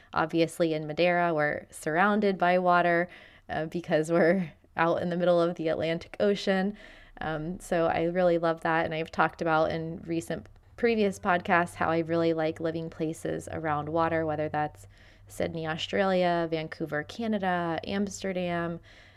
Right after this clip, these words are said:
Uh, so that is really nice. Also, the sunshine. I mean, it's really sunny quite often.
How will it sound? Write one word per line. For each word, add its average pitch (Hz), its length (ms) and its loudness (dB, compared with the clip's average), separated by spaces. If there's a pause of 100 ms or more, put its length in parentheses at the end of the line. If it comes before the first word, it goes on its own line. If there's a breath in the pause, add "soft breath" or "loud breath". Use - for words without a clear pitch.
(120)
Uh, 160 180 -8
so 175 300 0
that 202 300 2
is 190 160 -4
really 180 220 -2
nice. 180 440 -4 (440)
Also, 196 680 0 (120)
the 180 100 0
sunshine. 180 1040 -2
I - 60 -12
mean, 165 220 -6
it's - 280 -14
really 170 480 -2
sunny 170 360 -8
quite 160 360 -4
often. 196 640 -4